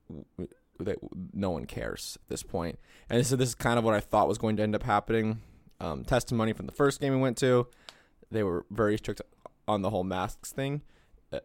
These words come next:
we were sitting in a section by <laughs> ourselves with no one else around, and they were under chin. And the stewardess had the audacity to come up to us and be like, "Hey, you need to put your mask on." Even though we're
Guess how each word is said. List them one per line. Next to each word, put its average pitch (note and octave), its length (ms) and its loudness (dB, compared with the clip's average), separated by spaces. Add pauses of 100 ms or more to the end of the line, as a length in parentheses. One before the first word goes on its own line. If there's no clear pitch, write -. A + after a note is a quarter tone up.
we A2 200 0
were G#2 120 0
sitting A2+ 400 0
in G#2+ 120 0
a G#2 60 0
section A2 440 -4
by G2+ 180 4
<laughs> A2+ 60 4
ourselves A2 480 2
with A2 100 4
no G2 160 2
one A2 160 2
else A2 220 2
around, G2 420 0
and A#2 100 -4
they D#3 120 -4
were G2+ 280 0
under G#2 220 0
chin. A2+ 460 -4 (400)
And G#2+ 400 0 (400)
the B2 80 -2
stewardess C3 440 6
had A2+ 140 4
the A2 100 2
audacity C#3+ 520 8
to G#2+ 80 2
come A2 180 -2
up G#2 140 -2
to A2 140 2
us G2+ 280 2
and G#2 100 -4
be G2 120 -2
like, G2 220 -2
"Hey, E3 260 4 (500)
you G#2+ 80 -8
need A2 80 -4
to G#2+ 60 -4
put - 180 -2
your G#2+ 80 -2
mask A#2 340 0
on." F#2 280 -4 (240)
Even C4 260 4
though E3+ 160 10
we're B2+ 320 6